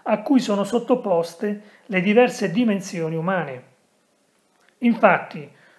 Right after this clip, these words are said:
come nel singolo si susseguono l'età fantasiosa dell'infanzia, la giovinezza amante delle astrazioni e la maturità che tende al positivo,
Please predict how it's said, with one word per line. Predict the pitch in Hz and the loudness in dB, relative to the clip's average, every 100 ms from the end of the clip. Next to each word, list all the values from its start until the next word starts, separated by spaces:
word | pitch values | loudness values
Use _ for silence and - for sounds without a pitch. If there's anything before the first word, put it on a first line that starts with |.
| _ - | _ 4
come | 247 277 | 6 8
nel | 226 202 | 6 4
singolo | - 294 247 170 156 147 | 0 -2 0 0 -2 -4
si | - | -8
susseguono | - 196 - 240 233 190 180 | -8 -8 -4 -2 0 2 0
l'età | 170 165 240 | 0 0 0
fantasiosa | 233 202 180 185 151 202 220 196 | 2 0 0 -4 -2 0 0 0
dell'infanzia, | 185 190 175 262 208 - - 143 - - _ _ _ | -2 -4 2 4 4 0 -6 -6 -8 -20 _ _ _
la | 202 170 | -4 -2
giovinezza | 170 170 185 214 220 - 208 | -2 -2 0 0 0 -4 -2
amante | 175 175 202 214 202 | -2 0 0 0 -2
delle | 185 185 | -2 -2
astrazioni | 185 - 196 185 - 262 196 156 135 - _ _ | -2 -4 -8 -6 -2 2 2 -2 -8 -16 _ _
e | 190 | -4
la | 175 | -2
maturità | 170 180 180 180 180 262 233 | 0 0 -2 -6 0 2 2
che | 180 - | -4 -4
tende | 214 196 | -2 0
al | 175 - | -2 -2
positivo, | 190 - 180 175 156 196 262 | -8 -8 -8 -6 -4 -4 -6